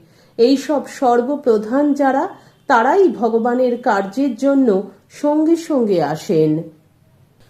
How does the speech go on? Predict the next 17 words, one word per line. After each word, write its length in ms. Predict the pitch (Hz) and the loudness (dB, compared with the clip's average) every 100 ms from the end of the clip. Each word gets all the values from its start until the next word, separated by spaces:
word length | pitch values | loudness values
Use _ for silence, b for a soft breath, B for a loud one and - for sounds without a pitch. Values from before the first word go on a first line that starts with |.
| b _ | b _
কেন 280 | 285 269 311 | 0 2 2
মা 340 | 277 262 220 - | 2 0 -2 -4
এমন 260 | 262 302 | 0 2
একটা 240 | 311 294 294 | 0 0 -2
কথা 260 | 220 214 254 | -2 -2 -2
বললেন? 440 | 247 247 247 285 - b b b | -4 -2 -2 -2 -8 b b b
কারণ 300 | 320 320 247 247 | 0 0 0 -2
ঠাকুরের 480 | 294 294 330 359 | -2 -2 -2 -2
আবির্ভাবে 840 | 302 240 294 285 294 320 220 185 - B B | 0 -2 -2 -4 -4 0 0 -2 -6 B B
আমাদের 380 | - 233 240 254 | -4 -4 -2 -4
এই 180 | 262 220 | -2 2
জগৎ 380 | 226 220 294 | 2 2 -2
সংসারে 560 | - 311 269 262 294 262 | -4 -2 0 -2 -2 -2
ঘটে 280 | 208 226 254 | -4 -8 -4
গেছে 320 | 240 233 262 | -4 -4 -4
একটা 200 | 240 240 | -4 -6
বিপ্লব। 540 | 185 180 175 175 165 | -6 -8 -4 -2 -2